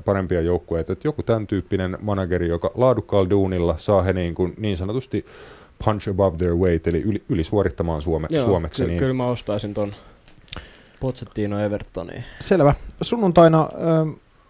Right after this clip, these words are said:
Speaker 3: myös muutama silleen ihan semimielenkiintoinen ottelu, eli vaikka Arsenal, Manchester City,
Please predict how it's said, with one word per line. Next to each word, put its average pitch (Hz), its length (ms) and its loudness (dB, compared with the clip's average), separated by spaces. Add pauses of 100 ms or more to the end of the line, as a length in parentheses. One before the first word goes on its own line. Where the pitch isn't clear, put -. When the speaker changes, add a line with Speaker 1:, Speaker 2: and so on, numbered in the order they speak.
(280)
Speaker 3:
myös 160 500 2 (360)
muutama 156 560 2 (300)
silleen 123 360 0
ihan 180 180 8
semimielenkiintoinen 123 880 4
ottelu, 123 260 0
eli 120 280 0 (460)
vaikka 127 420 2 (440)
Arsenal, 127 540 4
Manchester 123 460 -2
City, 120 400 0